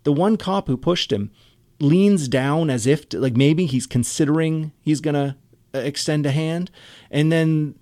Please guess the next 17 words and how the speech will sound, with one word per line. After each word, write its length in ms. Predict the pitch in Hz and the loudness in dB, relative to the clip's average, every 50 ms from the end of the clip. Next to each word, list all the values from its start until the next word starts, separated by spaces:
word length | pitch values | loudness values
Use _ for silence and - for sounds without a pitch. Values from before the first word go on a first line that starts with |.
| - 143 - | -20 -14 -6
kind 160 | - 156 151 | -4 -2 -2
of 60 | 143 | 0
the 100 | 127 135 | 0 2
other 160 | 139 143 147 139 | 2 2 0 -2
cops 380 | - 147 143 143 139 - - | -2 -2 -4 -4 -4 -8 -10
go, 120 | - - 143 | -6 -4 -2
"No, 120 | 147 147 | 0 0
no, 160 | 143 143 139 | 0 0 0
no, 80 | 131 131 | 0 -2
it's 140 | 131 - - | -4 -6 -4
time 180 | - 135 139 | -4 -2 -2
to 80 | 139 123 | -2 0
go." 260 | 123 127 123 123 127 | 0 0 2 2 0
And 100 | 123 120 | 0 -2
they, 100 | 123 120 - | -4 -8 -8
you 160 | - - 135 | -8 -4 -4
know, 220 | 120 113 117 113 | -2 -4 -4 -6